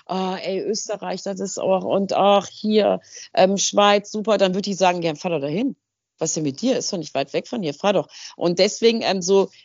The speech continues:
Perspektivwechsel sind manchmal echt ansch-, also sind manchmal sehr anregend, ne? Deswegen, ähm, da bin ich komplett bei dir.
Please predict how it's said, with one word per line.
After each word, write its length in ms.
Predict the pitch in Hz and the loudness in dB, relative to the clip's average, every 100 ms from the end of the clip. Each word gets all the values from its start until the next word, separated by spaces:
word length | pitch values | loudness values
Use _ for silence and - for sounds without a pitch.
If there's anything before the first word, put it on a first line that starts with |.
| _ | _
Perspektivwechsel 1000 | 240 240 - 208 220 226 269 254 - 240 | 2 4 2 0 -2 -4 -4 -4 -6 -6
sind 260 | 226 240 | -6 -6
manchmal 440 | 226 117 - 110 - - | -6 -8 -8 -10 -10 -2
echt 340 | 196 208 - | -2 -2 -4
ansch-, 240 | 220 233 - | -6 -6 -4
also 220 | 165 175 | -2 -2
sind 280 | 170 190 190 | -4 -6 -2
manchmal 340 | 196 190 185 | -4 -2 -2
sehr 220 | 175 185 - | 2 2 2
anregend, 580 | 226 190 135 120 139 | 0 0 -2 -2 -2
ne? 180 | 180 277 _ _ - | 0 0 _ _ -2
Deswegen, 540 | 165 - 180 185 185 | -2 0 0 0 -2
ähm, 300 | - 170 165 | -2 -4 2
da 100 | 165 | 2
bin 160 | 170 180 | 2 -4
ich 120 | - | -4
komplett 400 | 208 208 202 - | -6 -4 -6 2
bei 160 | 175 160 | 2 4
dir. 160 | 131 | 0